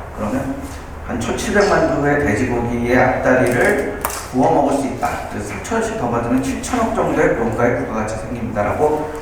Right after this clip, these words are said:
제가 얘기를 했습니다. 근데, 어, 앞다리를 구워서 대박난 집들이 있어요.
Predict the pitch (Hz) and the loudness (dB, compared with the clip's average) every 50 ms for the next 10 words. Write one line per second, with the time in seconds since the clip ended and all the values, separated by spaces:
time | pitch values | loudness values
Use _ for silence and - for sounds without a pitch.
0 | - - - - - 110 101 98 104 104 - - - - - - - - 151 135 | -10 -12 -14 -10 -4 -2 0 0 0 0 0 -2 -2 -4 -4 -4 -6 -6 -4 -2
1 | - - - - - - 170 170 180 - - - - - - - - - - - | -2 -2 -2 -2 0 2 2 2 2 2 -2 -4 -6 -8 -8 -10 -12 -12 -12 -12
2 | - - - - - - - - 120 117 120 120 123 120 120 120 120 120 120 120 | -10 -10 -12 -12 -12 -10 -4 0 2 4 6 6 6 4 4 4 2 0 0 -2
3 | 120 120 - - - - - - - - - - - 208 - 214 208 202 196 196 | -4 -6 -8 -10 -8 -6 -6 -6 -4 -4 -2 -2 -2 0 4 6 6 8 8 8
4 | 196 196 202 196 - - - - 156 156 156 156 151 - - - - - - - | 8 6 6 4 2 2 2 2 4 4 6 4 6 6 6 6 6 4 4 2
5 | - - - - - - - - - - - - - - - - - - 170 165 | 0 -2 -6 -6 -6 -6 -6 -8 -8 -10 -10 -10 -8 -8 -4 0 4 6 6 6
6 | - - - - - - - - - - - - - - - - - - - - | 8 6 6 4 2 0 -2 -2 0 0 0 0 0 0 0 0 -2 -2 -4 -6